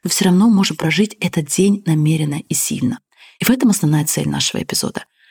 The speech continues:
К сожалению, для многих из нас, и я говорю в первую очередь из собственного опыта,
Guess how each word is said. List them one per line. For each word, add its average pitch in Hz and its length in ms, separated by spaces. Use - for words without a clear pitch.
К - 80
сожалению, 254 380
для 175 120
многих 165 400
из 135 100
нас, 135 280
и 139 240
я 151 120
говорю 131 340
в - 80
первую 214 220
очередь 135 260
из - 80
собственного 147 440
опыта, 135 380